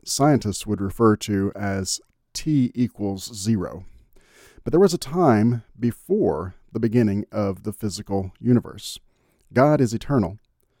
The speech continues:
He's not bound by space or time as we understand it.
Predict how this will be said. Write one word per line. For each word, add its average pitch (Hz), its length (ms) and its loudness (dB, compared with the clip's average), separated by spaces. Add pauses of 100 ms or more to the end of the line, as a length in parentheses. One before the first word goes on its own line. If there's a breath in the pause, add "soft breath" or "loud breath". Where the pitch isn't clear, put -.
(320)
He's 107 200 -12
not 135 240 -4
bound 104 440 0
by 95 280 -2
space 107 420 -4
or 117 220 -4
time 90 500 -10
as 92 160 -12
we 110 140 -4
understand 73 440 -12
it. - 120 -20